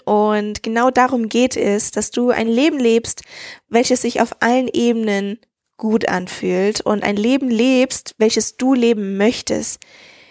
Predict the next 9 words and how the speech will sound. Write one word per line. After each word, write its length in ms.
Kein 180
Leben, 300
was 140
die 100
Gesellschaft 500
dir 100
vorgibt, 500
kein 200
Leben, 440